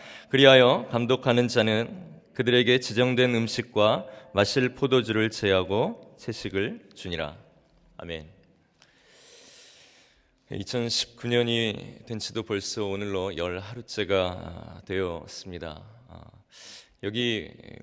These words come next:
동부에 와서 살아보니 다른 곳에 비해서 시간이 조금 더 빨리 가는 것 같다라는 그런 느낌이 듭니다.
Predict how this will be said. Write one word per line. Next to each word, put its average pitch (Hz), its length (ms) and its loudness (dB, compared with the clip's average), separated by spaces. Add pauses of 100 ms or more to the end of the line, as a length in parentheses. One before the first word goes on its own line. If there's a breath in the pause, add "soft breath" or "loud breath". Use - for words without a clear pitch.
(120)
동부에 110 320 -4
와서 98 300 0
살아보니 98 560 -6
다른 95 320 -10
곳에 95 320 -8
비해서 92 360 -8
시간이 90 540 -8
조금 87 320 -16
더 92 140 -8
빨리 123 280 -8
가는 101 260 -8
것 82 180 -14
같다라는 80 580 -12 (360)
그런 87 180 -8
느낌이 82 320 -10
듭니다. 78 400 -10